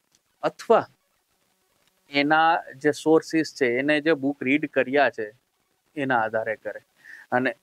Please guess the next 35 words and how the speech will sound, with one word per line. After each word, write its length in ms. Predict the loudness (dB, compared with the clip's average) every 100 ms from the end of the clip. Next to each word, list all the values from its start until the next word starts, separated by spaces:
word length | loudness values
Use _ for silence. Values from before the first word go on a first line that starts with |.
| 0
એ, 300 | 2 2 0
for 400 | -6 _ 2 2
example, 460 | 2 -2 -2 -4
કે 180 | -4 -4
એ 40 | -2
class 400 | 0 0 -2 -6
one 340 | -4 -4 -4
officer 540 | -6 -4 -4 0 0
હોય 340 | 2 2 2 0 _ _ _ -12
અને 180 | -4 -2
એને 160 | -2 -2
કીધું 400 | -2 2 4 6
હોય 180 | 4
કે 120 | -2 -6
તમે 420 | -4 -2 -2 -2
ક્વેશ્ચન 640 | -6 -12 -2 -2 -2 -6
paper, 280 | -2 0 -2
for 240 | 2 2 2
example, 400 | 0 -4 -4 -4
કે 80 |
બરાબર, 280 | 0 2 2
એને 100 | 0
કીધું 240 | -4 -2 0
કે 60 |
paper 280 | 0 0 0
બનાવો, 400 | 0 0 -2 -4 _ _ _ _ -6
તો 80 | -6
શું 240 | -4 -4
એ 60 | -4
ગુજરાતી 540 | -6 0 0 2 -2
માધ્યમના 520 | -2 -4 -4 -4 -4
પુસ્તકો 460 | -6 -8 -6 -2 2
લઈને 240 | 2 0
બેસે? 460 | 2 2 2 -4 -4 _ _ _ _ _ _ _ _ _ _ _ _ -14
ના. 400 | -6 -2 0